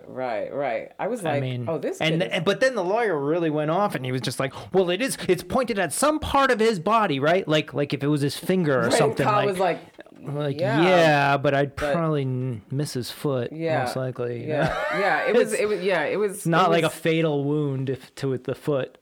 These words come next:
Speaker 1: It
Speaker 2: you
Speaker 1: was
Speaker 2: know?
Speaker 1: interesting. I need to, I actually do wanna watch this whole damn thing, 'cause then
Speaker 2: Oh,
Speaker 1: I,
Speaker 2: God, it'll
Speaker 1: I
Speaker 2: take you days.
Speaker 1: I know, right? Why
Speaker 2: You're
Speaker 1: do
Speaker 2: not, you're not
Speaker 1: Charles,
Speaker 2: doing it.
Speaker 1: Charles,
Speaker 2: Yeah.
Speaker 1: ugh, I hate when I say I, that, that I'm gonna do something,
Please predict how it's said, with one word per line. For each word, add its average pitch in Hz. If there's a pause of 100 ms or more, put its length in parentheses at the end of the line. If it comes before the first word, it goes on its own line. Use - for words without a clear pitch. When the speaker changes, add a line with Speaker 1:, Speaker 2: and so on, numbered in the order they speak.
Speaker 1:
It 175
Speaker 2:
you 185
Speaker 1:
was -
Speaker 2:
know? 185
Speaker 1:
interesting. 170
I 151
need 151
to, -
I -
actually 277
do 170
wanna 151
watch 143
this 131
whole 139
damn 127
thing, 127
'cause 147
then 185 (200)
Speaker 2:
Oh, 160
Speaker 1:
I, -
Speaker 2:
God, 170
it'll 156
Speaker 1:
I 151
Speaker 2:
take 185
you 185
days. 190
Speaker 1:
I 143
know, 139
right? 202 (160)
Why 185
Speaker 2:
You're 175
Speaker 1:
do 160
Speaker 2:
not, 127
you're 196
not 196
Speaker 1:
Charles, 98
Speaker 2:
doing 95
it. - (160)
Speaker 1:
Charles, 285
Speaker 2:
Yeah. - (160)
Speaker 1:
ugh, -
I 226
hate 285
when 320
I 240
say 226
I, 180 (220)
that, 151 (140)
that 151
I'm 165
gonna 185
do 196
something, 135